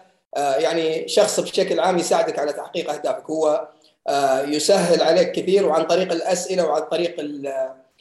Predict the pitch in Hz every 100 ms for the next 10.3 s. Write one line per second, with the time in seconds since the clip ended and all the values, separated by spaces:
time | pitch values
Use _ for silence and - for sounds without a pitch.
0 | _ - 151 147 175 180 160 151 - 170
1 | 170 143 131 - - _ - 156 - 143
2 | 131 - - _ 143 147 143 147 202 214
3 | 208 196 185 208 - 185 170 165 165 165
4 | 196 175 160 - - 165 165 190 175 -
5 | - _ _ - 139 139 151 - 180 185
6 | 175 - 175 170 151 - 196 180 170 165
7 | 180 180 220 196 - 165 135 160 139 -
8 | - 170 190 202 175 160 196 185 180 175
9 | 165 160 160 151 208 208 202 180 240 -
10 | 226 - 151